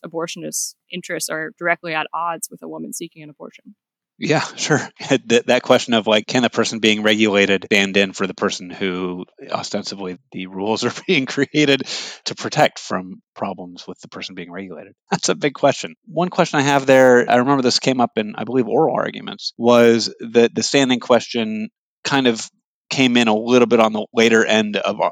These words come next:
Speaker 2: of argumentation as this case made it through the courts, that initially Louisiana had agreed that the doctors had had standing and then added it.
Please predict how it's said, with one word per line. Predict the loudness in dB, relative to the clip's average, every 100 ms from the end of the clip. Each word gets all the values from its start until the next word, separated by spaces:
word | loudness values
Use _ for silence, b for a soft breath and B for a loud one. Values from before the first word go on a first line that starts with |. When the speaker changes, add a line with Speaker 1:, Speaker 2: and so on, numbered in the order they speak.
| -4
Speaker 2:
of | -4
argumentation | -2 -4 -8 -10 -4 -4 -4 -12 -8
as | -4 -4
this | -4 -6
case | -2 -2 -4
made | -4 -4
it | -4
through | -8
the | -8
courts, | -10 -8 -8 -6 -6 0
that | 0
initially | 2 0 -2 -2 0 0 0 -2
Louisiana | -4 -2 -2 -2 -6 -4 -4 -6 -6 -10 -4
had | 2 2
agreed | 2 4 4 4 -2
that | -4 -4
the | -4
doctors | -6 -6 -6 -12 -12 -12
had | -4
had | -2 -2
standing | -2 -4 -2 -4 -8
and | -10
then | -12 -16 -12
added | -10 -8 -8
it. | -10